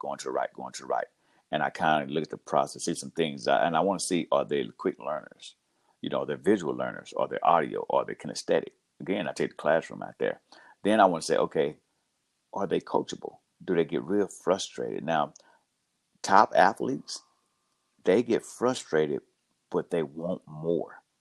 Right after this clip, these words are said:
because everything's been so easy. It's a challenge for 'em, you know.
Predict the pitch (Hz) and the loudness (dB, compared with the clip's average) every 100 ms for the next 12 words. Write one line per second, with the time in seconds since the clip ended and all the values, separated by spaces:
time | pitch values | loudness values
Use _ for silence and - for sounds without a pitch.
0 | - - 80 82 82 82 78 76 76 65 | -16 0 2 4 2 0 -6 -6 -2 -2
1 | - 87 80 57 - - - 82 62 - | -2 -4 -4 -8 -10 -6 0 0 -2 -8
2 | - - - _ _ _ _ _ _ _ | -12 -12 -18 _ _ _ _ _ _ _
3 | - 71 53 | -4 -2 -4